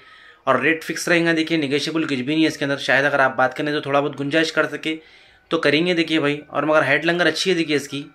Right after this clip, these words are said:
आप एक टाइम विजिट करिए, विजिट करके परचेस करें तो बेहतर रहेगा, देखिए। और कोई भाई बकरीद के वास्ते लेके रखना चाह रहे हैं तो आप रख सकते हैं। देखिए भाई, तैयार होने वाला जानवर है और घर का पले हुआ है, मंडी का वगैरह जानवर नहीं है, देखिए भाई। और सेहतमंद है, चुन्नी पत्ता खाने में परफेक्टली सेट है। देखिए,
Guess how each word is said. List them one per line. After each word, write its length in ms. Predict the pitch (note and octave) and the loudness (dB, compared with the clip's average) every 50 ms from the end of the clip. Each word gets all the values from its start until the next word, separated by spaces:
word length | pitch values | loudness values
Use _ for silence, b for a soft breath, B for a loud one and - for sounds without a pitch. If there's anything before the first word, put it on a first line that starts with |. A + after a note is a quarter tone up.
| _ - - | _ -8 -6
आप 140 | C3+ C3 | -4 -4
एक 80 | C#3+ C#3+ | -2 0
टाइम 160 | C#3+ D3+ C#3+ C#3 | 0 0 0 0
विजिट 240 | C3 B2 D#3 D#3+ | 0 -2 -2 -2
करिए, 360 | - - E3+ D#3+ D3+ D3 D3+ - B B B B B B B B | -2 -2 0 0 -2 -2 -6 -10 B B B B B B B B
विजिट 180 | C3 C#3+ D#3 D#3 | -4 -4 -2 0
करके 220 | F3 E3+ D#3+ E3 | 0 0 0 0
परचेस 340 | D#3+ D3+ D3 D3 E3 D#3+ D#3+ | 0 0 0 2 0 0 0
करें 160 | - D#3+ D#3 D#3 | 0 0 0 0
तो 80 | D3+ | 0
बेहतर 300 | C3+ C3 C3 C3 - D3 | 0 0 0 2 2 2
रहेगा, 220 | D3 C#3+ C#3+ C#3+ C#3 | 2 2 2 0 0
देखिए। 360 | C3 C#3 C3 B2 B2+ B2 A#2+ - _ b b b b b b b | -2 -2 -4 -6 -8 -10 -10 -12 _ b b b b b b b
और 120 | C#3 C#3 C3+ | 0 2 2
कोई 160 | C#3 D3 D3 | 2 2 2
भाई 140 | B2+ D3 D#3+ | 2 2 2
बकरीद 340 | D#3 C#3 - D#3+ E3+ D#3+ | 2 2 2 2 0 2
के 100 | - E3+ | 2 2
वास्ते 180 | E3 D#3+ D#3+ D#3+ | 2 2 2 2
लेके 240 | D3+ D3 D3 D#3 D#3 | 0 0 2 0 0
रखना 340 | C#3+ C#3 C#3 - D3+ D#3 D3+ | -2 -2 -4 -2 0 0 2
चाह 160 | D3+ D3+ C#3+ | 4 4 4
रहे 100 | C#3+ C#3+ | 2 2
हैं 100 | C#3+ C#3+ - | 0 -4 -10
तो 120 | - - | -8 -4
आप 140 | B2+ C#3+ C3+ | -2 0 0
रख 120 | C#3 C3 - | 0 0 -2
सकते 240 | - D#3 - - | -4 -6 -2 -2
हैं। 80 | E3 D#3+ | -2 0
देखिए 240 | D#3 D3+ D3 D3+ D3+ | 0 -2 -2 0 0
भाई, 140 | D3 D3+ D3 | 0 0 -2
तैयार 280 | - C3 B2 C3+ C#3 C#3 | -2 0 2 2 2 2
होने 180 | C#3 C#3+ C#3+ | 2 0 2
वाला 140 | C#3+ C#3+ C#3+ | 2 2 2
जानवर 360 | C3 B2+ B2 B2+ C#3 C#3 C#3+ C3+ | 2 2 2 2 2 2 2 2
है 180 | C3 C3 C3 B B B B B B - | 0 -4 -6 B B B B B B -4
और 100 | C3 C3 | -2 0
घर 140 | B2+ B2 B2 | 0 0 2
का 140 | - D#3+ D#3+ | 2 2 2
पले 180 | D#3+ D#3 D3+ D3 | 2 2 2 2
हुआ 160 | D3 D3+ D#3 | 2 2 2
है, 60 | D#3+ | 2
मंडी 260 | C#3+ C3 C3 C3+ D3 C#3+ | 2 0 0 0 0 2
का 100 | D#3 D3+ | 2 2
वगैरह 240 | C#3+ C#3+ C#3+ D3 C#3 | 2 2 2 2 2
जानवर 320 | C3+ C3 C3+ C#3+ C#3+ C3+ | 2 2 0 0 -2 -2
नहीं 120 | C#3 C#3 C#3+ | -2 -2 -2
है, 60 | D3 | -2
देखिए 260 | C3+ C3+ C3 C3 C3 | -4 -4 -6 -6 -6
भाई। 160 | B2 A#2 A#2+ A#2+ - - _ _ b b b b b b | -6 -6 -6 -8 -12 -18 _ _ b b b b b b
और 80 | C3 B2+ | -4 -2
सेहतमंद 540 | - - C#3+ C#3 D3 D#3 D#3 D#3+ D#3+ E3 | 0 2 2 4 4 2 0 0 2 2
है, 60 | E3 D#3+ | 2 2
चुन्नी 320 | D#3+ C#3+ C3+ C#3 D3 D3+ D3 | 0 -2 -2 -2 -2 -2 0
पत्ता 260 | - C#3 C#3 D3+ D3 | 0 0 0 0 0
खाने 240 | C#3 C3+ C3+ C#3+ D3 | 2 0 0 0 -2
में 80 | C#3 | -2
परफेक्टली 440 | B2 B2 B2+ - - D#3+ D#3 E3 E3 D#3+ | -2 -2 -2 -2 -2 -4 -4 -4 -4 -2
सेट 200 | - C#3 B2+ D#3 | -2 0 0 0
है। 60 | D#3 | 0
देखिए, 340 | C#3+ C#3+ C3+ B2 B2 A#2 - | 0 -2 -4 -4 -6 -8 -10